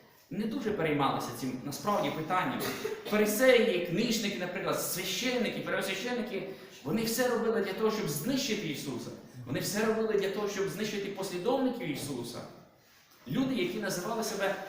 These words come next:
народом Господнім, е, навіть до сьогодні, євреї, до сьогодні вони не приймають Ісуса. Вони не вірять в Воскресіння Ісуса, вони чекають другого Месію. Вони с-, до сьогодні,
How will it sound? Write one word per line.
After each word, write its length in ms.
народом 440
Господнім, 680
е, 240
навіть 280
до 100
сьогодні, 760
євреї, 840
до 160
сьогодні 540
вони 440
не 140
приймають 600
Ісуса. 400
Вони 160
не 140
вірять 300
в 20
Воскресіння 520
Ісуса, 380
вони 260
чекають 540
другого 360
Месію. 400
Вони 160
с-, 260
до 100
сьогодні, 680